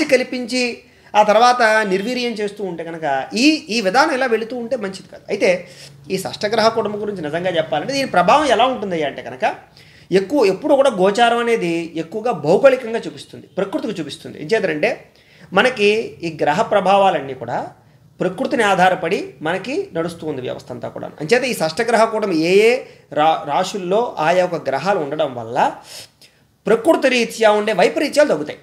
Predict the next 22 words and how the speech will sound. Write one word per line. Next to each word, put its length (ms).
ఫస్ట్. 240
అలాగే 560
మీరు 260
అనుకుంటున్నట్టుగానే 920
ఈ 100
కరోనా 400
అనేటటువంటి 540
వైరస్ 380
అనేటటువంటిది 600
కూడా 220
ప్రకృతిలో 640
ఉండేటటువంటి 580
ఒక 100
వ్యాధి 460
కాబట్టి, 520
క్రిమి 220
కాబట్టి 560
దీని 200
ప్రభావం 480
కూడా 140
ఖచ్చితంగా 500
తగ్గుతుంది 500